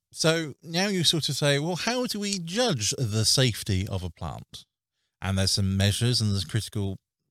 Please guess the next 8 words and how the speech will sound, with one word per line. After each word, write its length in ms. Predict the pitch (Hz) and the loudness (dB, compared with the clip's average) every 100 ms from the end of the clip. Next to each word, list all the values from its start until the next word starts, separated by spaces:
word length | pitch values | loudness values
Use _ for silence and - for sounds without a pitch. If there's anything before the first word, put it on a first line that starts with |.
| _ _ | _ _
things 380 | - 107 117 139 | -4 -2 0 0
and 100 | 104 | 2
regulations, 800 | 98 95 95 92 92 131 175 208 - - - - | 2 2 0 0 -2 -4 -4 -6 -12 -16 -16 -4
but 120 | 180 | 0
essentially 760 | 175 - 247 233 - 123 110 110 - _ _ | 4 6 6 2 0 2 2 0 -6 _ _
it's 360 | 123 - - - | -2 -2 -2 0
how 140 | 240 | 0
many 260 | 247 226 | 0 -2